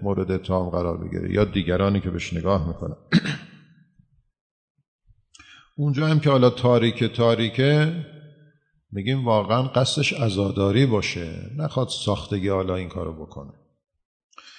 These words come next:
ملحق نشدن به برهنه شدن آیا نشانه تکبره یا نه؟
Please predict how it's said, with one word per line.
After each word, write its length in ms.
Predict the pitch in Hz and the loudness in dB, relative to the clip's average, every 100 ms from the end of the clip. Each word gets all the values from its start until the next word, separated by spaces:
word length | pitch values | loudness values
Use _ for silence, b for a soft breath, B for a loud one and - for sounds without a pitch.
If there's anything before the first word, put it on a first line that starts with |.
| B B - | B B -10
ملحق 560 | 107 120 123 110 127 | -4 0 0 0 0
نشدن 720 | 120 123 123 - 120 113 120 117 | 2 2 2 2 0 2 2 0
به 160 | 110 | 0
برهنه 520 | 104 117 117 104 104 | 0 2 2 2 0
شدن 520 | 110 - 110 131 131 110 | -2 0 2 4 2 2
آیا 280 | 107 107 | 0 0
نشانه 500 | 107 104 - 104 104 | 0 -2 -4 -4 -4
تکبره 720 | 101 - 98 104 95 107 104 | -6 -8 -6 -4 -2 -2 0
یا 140 | 110 110 | 0 2
نه؟ 420 | 117 143 147 151 | 4 4 2 -2